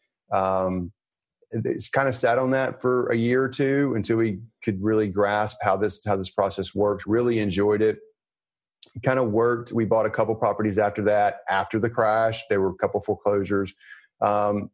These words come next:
and things just kinda built on themselves. I'd say one of the things that really, in, in hindsight, that propelled us to where we are today was we never, we, we always treated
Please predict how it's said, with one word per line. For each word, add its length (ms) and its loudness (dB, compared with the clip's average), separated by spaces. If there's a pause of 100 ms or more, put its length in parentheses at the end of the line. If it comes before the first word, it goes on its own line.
(120)
and 140 0
things 240 0
just 240 -2
kinda 200 2
built 400 0
on 140 0
themselves. 640 -2
I'd 120 -2
say 140 0
one 160 2
of 80 0
the 100 -2
things 320 -2
that 120 0
really, 640 0 (580)
in, 360 -2
in 100 -2
hindsight, 640 -2
that 200 0
propelled 460 -2
us 200 -2
to 80 0
where 100 2
we 140 0
are 140 2
today 460 0
was 220 -2
we 120 2
never, 420 0
we, 180 -2
we 140 0
always 420 0
treated 440 -2